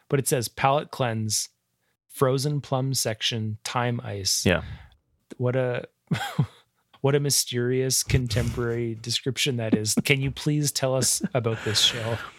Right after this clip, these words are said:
Speaker 2: Yeah, so I think my idea here was just to, it, because, you know, normally for a palate cleanser, you have,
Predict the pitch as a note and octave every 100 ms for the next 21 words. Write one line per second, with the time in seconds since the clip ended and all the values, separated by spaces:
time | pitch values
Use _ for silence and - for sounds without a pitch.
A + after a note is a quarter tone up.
0 | - - - _ - - - - C#3+ B2
1 | E2+ - C#3+ B2+ - A#2+ E3 C#3+ C3+ B2
2 | A2 G2 G#2+ G2 F#2 G2 F2+ F2+ F2 -
3 | F#2+ - - G#2+ F#2 E2+ D#2 - _ _
4 | _ A2 F#2+ - - G2 F2+ E2+ - G#2+
5 | F#2+ F2+ F#2 F#2 G2 F#2+ G2 F#2+ F2+ E2
6 | - F2+ E2 F2 E2+ - F2+ E2 E2+